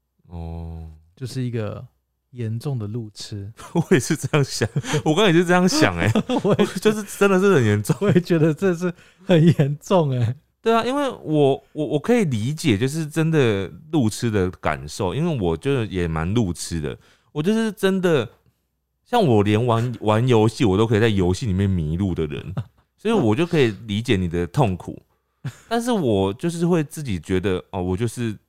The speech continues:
Speaker 1: 自己路痴这样子。
Speaker 2: 好，好，好，你路痴啦，没关系，不是撞鬼。
Speaker 1: 没关系，对，那没关系。还是他，他的意思是说，我平常就不是路痴的人，
Speaker 2: 哦。
Speaker 1: 我怎么会在这边
Speaker 2: 哦，哦。
Speaker 1: 一直鬼打墙？
Speaker 2: 好，你撞鬼，你撞鬼。<laughs> 我们就想要讲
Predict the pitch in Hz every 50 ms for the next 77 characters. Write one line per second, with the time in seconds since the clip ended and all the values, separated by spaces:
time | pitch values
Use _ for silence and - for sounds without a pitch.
0 | _ _ _ _ _ _ _ _ _ _ _ _ _ _ _ - - - - -
1 | - 127 101 90 82 104 101 87 - - - - 85 80 76 76 76 76 76 73
2 | 73 67 50 - - 277 269 254 247 220 202 185 - _ - 123 107 98 98 107
3 | 107 104 98 98 101 - 110 120 123 127 165 208 190 - - - 160 165 147 117
4 | 113 113 110 120 120 123 120 - 117 113 101 - 113 120 127 98 110 110 113 120
5 | 127 - - - 95 90 92 92 - 90 82 73 76 80 87 87 82 76 71 71
6 | 78 80 - - - - _ _ _ _ _ _ - 135 151 165 135 139 175 170
7 | - - _ _ _ _ _ _ _ _ _ _ - 214 190 165 196 180 123 104
8 | 113 120 117 127 123 127 139 - _ - 117 101 - 123 110 120 117 127 123 104
9 | 101 104 107 120 113 95 87 - - 90 85 78 80 71 - 50 - 107 107 -
10 | 117 110 120 131 135 139 135 131 101 92 98 117 110 98 113 104 - - 82 -
11 | 92 87 85 82 147 135 120 113 160 147 110 90 90 78 78 - _ _ - 92
12 | 85 87 95 71 64 - - - 131 123 127 131 127 117 180 170 147 117 117 104
13 | 104 110 131 113 104 - - - - _ _ _ _ - - - - - 143 -
14 | - - - - 139 - _ _ _ _ _ _ - 131 127 127 165 185 160 156
15 | 120 117 120 123 - 120 107 104 104 107